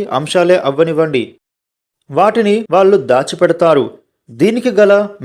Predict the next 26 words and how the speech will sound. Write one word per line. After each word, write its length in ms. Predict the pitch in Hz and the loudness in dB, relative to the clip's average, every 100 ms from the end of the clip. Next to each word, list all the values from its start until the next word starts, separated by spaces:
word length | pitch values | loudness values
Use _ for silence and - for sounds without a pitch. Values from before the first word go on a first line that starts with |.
| 135 | -2
మెయిన్ 240 | 170 240 214 - | -2 -2 -4 0
కారణం 340 | 185 185 190 170 | 2 2 -2 -4
ఏమిటంటే 480 | 175 170 175 170 175 220 214 _ 127 | -6 -4 -4 0 0 0 -4 _ -6
భవిష్యత్తులో 680 | 151 214 - 208 208 202 190 | 0 0 2 0 2 2 4
వారికి 260 | 185 180 180 175 | 2 0 0 2
ఎటువంటి 400 | 175 175 165 175 180 - | 2 -2 -2 -2 -4 -10
ఇబ్బందులు, 440 | 120 151 170 170 160 160 - _ - | -4 -2 0 0 0 -4 -12 _ -6
సమస్యలు 480 | 165 175 175 170 175 139 | -4 -4 -2 0 0 -2
అనేవి 340 | 151 160 156 185 - | 0 0 0 -4 -6
ఎదురు 180 | 135 165 165 | -4 -2 0
కాకూడదని 480 | 156 160 156 151 165 | 0 0 -2 -2 -4
అనుకుంటారు. 540 | 156 170 156 156 147 107 - _ _ _ - | -4 -6 -2 0 0 -2 -10 _ _ _ -8
కానీ 260 | 131 139 175 196 | -4 -2 0 2
ఏదో 140 | 220 233 | 4 2
ఒక 80 | 220 233 | 0 -2
సందర్భంలో 540 | 214 214 190 202 196 190 | -2 -2 -2 -2 -4 -2
మాత్రం 300 | 196 196 190 180 - _ - 143 | -2 -2 -4 -4 -14 _ -12 -4
ఇటువంటివి 460 | 175 175 175 170 202 - _ - 123 | -2 0 -2 -2 -4 -10 _ -8 -2
బయటకు 280 | 165 185 170 | 0 0 0
వచ్చే 160 | 175 180 | 0 2
అవకాశం 480 | 165 165 160 - 170 - | 0 0 -2 -2 -8 -10
ఉంది. 300 | 156 156 143 104 _ _ _ - | -12 -8 -6 -8 _ _ _ -12
ఈ 140 | 160 226 220 | -6 -4 -2
సమయంలో 440 | 208 233 254 233 226 | 0 2 2 2 0
మీరు 220 | 214 208 202 202 _ - | 2 0 0 -4 _ -2
దాచిపెట్టినటువంటి 840 | 147 180 175 180 180 185 190 180 | -2 -2 -6 -4 -2 -2 -2 0